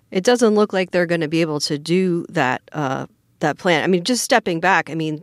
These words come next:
Democrats campaigned on the issue of making the wealthy and big corporations pay their fair share, that when they took control of the, uh, White House and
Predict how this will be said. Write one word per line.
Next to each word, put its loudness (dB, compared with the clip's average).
Democrats 2
campaigned 2
on -2
the 0
issue 0
of -6
making -4
the 0
wealthy -2
and -4
big 0
corporations -2
pay 0
their -2
fair 0
share, 0
that -4
when -4
they 2
took -2
control 4
of 0
the, -6
uh, -8
White 2
House 2
and -4